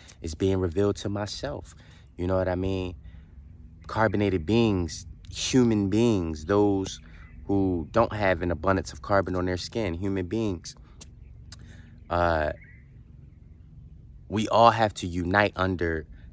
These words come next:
the ideals of oneness with this planet that we live on. When we unite under that, we're much more powerful. If you look at the movie Hancock, right?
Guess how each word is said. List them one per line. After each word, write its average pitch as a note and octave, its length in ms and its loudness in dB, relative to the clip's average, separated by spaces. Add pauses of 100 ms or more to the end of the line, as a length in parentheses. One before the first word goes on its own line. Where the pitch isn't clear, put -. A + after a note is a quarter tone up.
(120)
the F#2 140 -4
ideals F2 640 0
of E2 300 -2
oneness F#2 540 -2
with D#2 140 -6
this - 160 -6
planet G#2 500 -4
that E2+ 140 -2
we E2+ 100 -6
live F2 240 -2
on. D2+ 200 -6 (280)
When E2+ 160 -4
we A2 100 2
unite G2+ 600 0
under G2+ 280 0
that, G#2+ 420 -2 (540)
we're F#2 120 -2
much F2+ 300 -2
more E2+ 120 -4
powerful. E2 640 -6 (400)
If E2 140 -8
you G2+ 60 0
look G2+ 160 0
at F#2+ 80 -2
the G2 60 -2
movie F#2+ 240 -2
Hancock, F#2+ 600 -2
right? F#2+ 280 -2